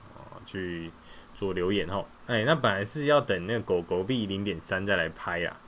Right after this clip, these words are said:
哦，最后讲一下狗狗币啊，这一波涨幅呢，感觉狗狗币是有机会哈，跟涨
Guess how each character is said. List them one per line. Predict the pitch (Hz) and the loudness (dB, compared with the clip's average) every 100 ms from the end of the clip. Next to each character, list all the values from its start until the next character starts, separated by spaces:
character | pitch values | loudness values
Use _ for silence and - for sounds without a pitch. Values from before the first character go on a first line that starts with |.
| - - - - | -20 -20 -18 -4
哦， | 90 | -2
最 | 90 131 | 4 4
后 | |
讲 | 123 92 | 4 2
一 | 98 | 4
下 | 117 | 4
狗 | 92 | 4
狗 | 90 | -2
币 | 87 101 - | -2 -4 -4
啊， | - - - - | -8 -16 -20 -16
这 | - 170 | 0 6
一 | 180 | 6
波 | 180 170 | 8 8
涨 | 165 127 104 | 8 6 6
幅 | 104 101 92 | -2 -4 -2
呢， | 95 95 104 - - - - - - - - - 113 | -2 -4 -6 -12 -20 -20 -20 -20 -18 -18 -16 -14 -14
感 | - 107 104 | 0 2 2
觉 | 107 117 | 2 4
狗 | 123 107 | 4 4
狗 | 107 | 4
币 | 113 151 | 2 0
是 | 139 156 | 2 2
有 | 101 92 | 2 2
机 | - 151 165 | -4 -6 -4
会 | 170 160 92 | 0 0 0
哈， | 87 78 | -6 -4
跟 | - 113 120 | 0 0 0
涨 | - | -4